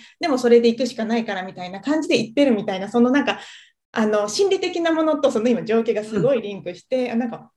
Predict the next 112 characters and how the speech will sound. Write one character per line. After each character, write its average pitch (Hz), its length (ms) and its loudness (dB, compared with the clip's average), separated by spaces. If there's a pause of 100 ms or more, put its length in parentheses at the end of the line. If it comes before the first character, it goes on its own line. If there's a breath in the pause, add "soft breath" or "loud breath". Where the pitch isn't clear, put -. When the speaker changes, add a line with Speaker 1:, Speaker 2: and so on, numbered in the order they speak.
Speaker 2:
う 190 60 -16
ん。 - 20 -14
Speaker 1:
ま 240 140 -4
あ、 190 160 -10
面 226 160 2
白 269 180 4
い - 20 8
っ 240 40 4
て 240 60 -2
い 320 120 -2
う - 40 -2
か、 - 420 -2
Speaker 2:
<laughs> - 20 -20
Speaker 1:
あ - 80 -2
の、 - 80 8
う - 20 8
ん、 - 40 4
感 311 600 4
じ 247 140 -8
が 269 120 -2
Speaker 2:
も 247 60 2
う - 40 4
忘 269 220 6
れ 285 100 6
な 285 100 6
い 269 80 2
地 269 140 -2
で 247 100 2
す 214 140 -4
ね、 185 80 -6
本 190 180 -8
当 202 100 -2
に。 156 120 -6
Speaker 1:
そ - 120 0
う - 60 0
そ 240 180 -2
う、 226 40 -4
う - 20 -2
ん 240 100 0
っ 233 40 -6
て 220 120 -2
思 254 340 2
っ 247 120 -8
た 220 120 -2
ん - 20 -6
で 214 60 -6
す 220 80 -10
ね。 247 100 -6
ち 269 100 -2
な 403 200 2
み 392 100 -2
に 392 100 0
そ 277 140 0
れ、 330 160 2 (400 loud breath)
あ 269 160 2
の、 254 680 4
彼 277 220 0
氏 330 140 -2
さ 330 180 6
ん 320 140 2
の、 311 240 6
あ 226 40 4
の、 208 300 0
お 233 80 -4
誕 262 240 2
生 254 260 6
日 202 60 -2
の 226 540 0
デ 247 120 -2
ィ 240 40 2
ナ 180 220 -2
ー - 20 -6
は 214 300 2
間 202 120 -6
に 240 140 4
合 233 40 0
っ 233 60 -8
た 196 80 -8
ん 170 60 -8
で 170 80 -10
す - 100 -16
か？ 160 160 -10
Speaker 2:
う - 20 -8
ん。 - 100 -10 (560)
間 233 140 2
に 262 80 6
合 262 60 8
わ 240 60 4
な 190 120 2
い。 - 80 -4
も 208 60 -2
う - 20 2
遅 - 120 -2
刻 254 200 0
で 233 100 2
す。 - 220 -6 (360)
Speaker 1:
あ 330 460 6
ー、 - 20 0
そ 330 60 4
う。 330 240 8
Speaker 2:
も 320 240 4
う、 - 20 -6
な 302 100 6
ん - 20 4
か - 100 0
彼 294 220 6
も、 220 200 2
「ど 294 100 4
う 349 40 4
し - 60 -2
て、 - 120 0
ど-、 214 140 0